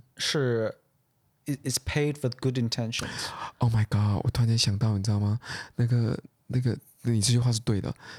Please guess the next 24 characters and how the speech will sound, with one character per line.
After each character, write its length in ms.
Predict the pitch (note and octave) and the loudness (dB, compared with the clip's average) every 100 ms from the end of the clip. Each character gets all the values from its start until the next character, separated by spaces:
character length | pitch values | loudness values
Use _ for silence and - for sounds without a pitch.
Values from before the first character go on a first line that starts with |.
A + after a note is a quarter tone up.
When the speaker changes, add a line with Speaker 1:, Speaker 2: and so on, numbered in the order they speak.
| - | -6
Speaker 2:
但， 120 | B2 | -2
但， 100 | B2 | 0
Speaker 1:
谢 160 | C3 C#3 | 2 2
谢 160 | - G2+ | 2 0
你 120 | F#2 | -2
啊。 40 | |
Speaker 2:
但， 120 | B2+ C3 - | -2 -2 -2
但 120 | - | 0
是 160 | C#3+ D3+ - | 2 2 2
你 140 | A#2+ | 2
知 80 | C3 | 4
道 80 | C3+ | 4
吗？ 120 | B2 | 2
我 100 | - | 2
们 80 | G2+ A2 | 2 4
那 80 | |
天 100 | B2 | 2
在 100 | A#2+ B2 | 2 0
开 200 | - A#2+ | 2 2
会 160 | A2+ | 4
的 120 | A2+ G#2 | 2 2
时 160 | - | 0
候 180 | G2 F#2+ | 0 0
吗？ 240 | F#2 F2+ | 0 -2